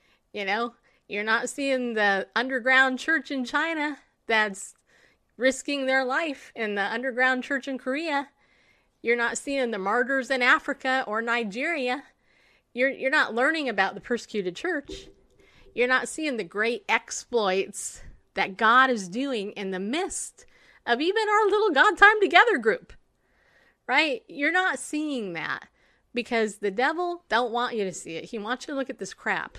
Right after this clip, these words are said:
right? And my encouragement is to stop it. Stop it. It's not good for you spiritually.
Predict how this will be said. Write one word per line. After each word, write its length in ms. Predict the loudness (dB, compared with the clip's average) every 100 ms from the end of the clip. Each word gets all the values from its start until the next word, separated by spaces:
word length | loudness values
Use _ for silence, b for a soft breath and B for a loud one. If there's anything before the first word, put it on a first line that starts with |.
| -20 _ _ _ _ _ _ _ _
right? 400 | -2 0 -2 -6 _ _ _ _
And 520 | -2 2 2 0 -2 -10 -20 _ _ _
my 460 | -2 4 6 8 6
encouragement 920 | 0 4 4 4 2 -4 -4 -4 -8 b b b b _
is 220 | -6 -6
to 120 | -8
stop 460 | -10 -2 2 4 6
it. 340 | 4 2 -4 -14 b b b b b b b _ _ _ _
Stop 520 | -16 -6 4 4 8
it. 320 | 6 6 0 -20 _ _ _ _ _ _ _ _ _ _ -6
It's 200 | -4 4
not 240 | 6 6
good 200 | 4 2
for 120 | 2 2
you 200 | 4 2
spiritually. 880 | -2 2 2 2 -4 -2 -2 -4